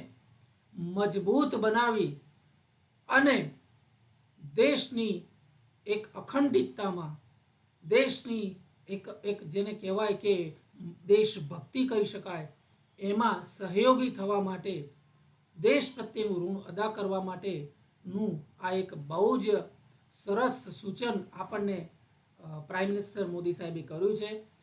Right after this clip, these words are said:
આશા રાખું છું દોસ્તો, વડાપ્રધાન શ્રી નરેન્દ્રભાઈ મોદીની <coughs> આ દૂરંદેશિતા અને એમનું આ માર્ગદર્શન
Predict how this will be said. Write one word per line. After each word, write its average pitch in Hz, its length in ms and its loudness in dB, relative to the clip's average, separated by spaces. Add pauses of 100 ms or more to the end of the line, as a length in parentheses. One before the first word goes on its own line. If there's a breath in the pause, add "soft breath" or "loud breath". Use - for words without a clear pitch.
(280 soft breath)
આશા 190 320 4
રાખું 240 300 2
છું 226 120 -6
દોસ્તો, 226 320 2 (1500)
વડાપ્રધાન 226 580 2
શ્રી 226 180 -4
નરેન્દ્રભાઈ 214 680 0
મોદીની 202 400 2 (800)
<coughs> - 420 2
આ 320 80 -4
દૂરંદેશિતા 214 840 0 (1300 soft breath)
અને 233 220 4
એમનું 233 380 4
આ 214 80 2
માર્ગદર્શન 208 640 -2